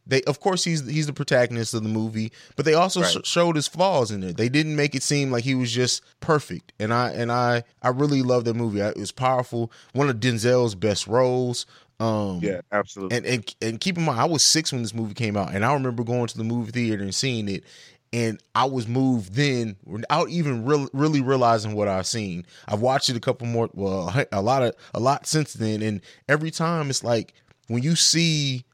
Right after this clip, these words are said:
Speaker 1: like, video of Malcolm X, and then you see this movie, Denzel got it basically perfect. So.
Speaker 2: Oh, yeah. Yeah, kinda, like, as good as, uh, Angela Bassett did Tina Turner, man. Like,
Speaker 1: Oh,
Speaker 2: nobody
Speaker 1: yeah.
Speaker 2: else could have played Tina Turner but Angela.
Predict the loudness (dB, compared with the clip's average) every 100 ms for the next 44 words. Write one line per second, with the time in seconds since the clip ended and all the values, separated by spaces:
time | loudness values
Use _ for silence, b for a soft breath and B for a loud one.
0 | -4 -2 0 0 2 2 2 2 0 0
1 | -2 -4 -4 -6 -6 -4 -2 0 0 0
2 | 0 0 0 0 -2 -6 b b -4 -2
3 | -2 0 0 2 0 -4 -10 _ _ -2
4 | 0 0 -2 -6 -8 -4 2 2 2 -4
5 | -6 -8 -6 -2 -2 -2 -14 _ -8 -8
6 | -8 -16 _ 0 2 4 2 -2 _ 0
7 | 0 2 2 2 4 0 2 2 2 0
8 | 2 4 4 0 2 4 4 4 2 2
9 | 0 2 0 2 0 0 -4 0 0 -2
10 | -2 -2 0 0 0 -4 -6 -4 -4 -6
11 | -8 b -8 0 2 4 4 4 4 4
12 | 4 0 -2 -2 -2 0 2 2 -2 -2
13 | -2 0 0 0 0 0 0 -4 -8